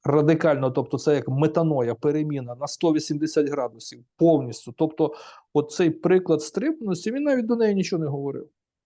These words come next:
Він просто в стриманості, вона знала свою провину. Але це змінило її абсолютно повністю життя, все змінило. Тобто це такий потенціал в тій стриманості, потрясаючий в контексті виховання, що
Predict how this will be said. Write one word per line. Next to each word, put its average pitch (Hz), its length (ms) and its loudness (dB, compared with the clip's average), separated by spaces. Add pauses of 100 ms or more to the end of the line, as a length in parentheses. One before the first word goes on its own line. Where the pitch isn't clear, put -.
(340)
Він 196 160 2
просто 202 400 4
в - 60 -2
стриманості, 160 1080 0 (500)
вона 254 200 0
знала 175 280 -2
свою 123 240 -10
провину. - 280 -16 (520)
Але 156 200 2
це 156 180 0
змінило 147 460 -4
її 139 120 -4
абсолютно 147 500 -8
повністю 131 520 -2
життя, 127 320 -4 (160)
все - 500 -4
змінило. 127 640 -6
Тобто 156 280 0
це 156 180 0
такий 160 300 -2
потенціал 156 720 0
в - 40 -16
тій 143 140 -4
стриманості, 160 800 -2 (300)
потрясаючий 151 720 0
в - 40 -16
контексті 147 500 -4
виховання, 139 640 -2
що 143 400 -2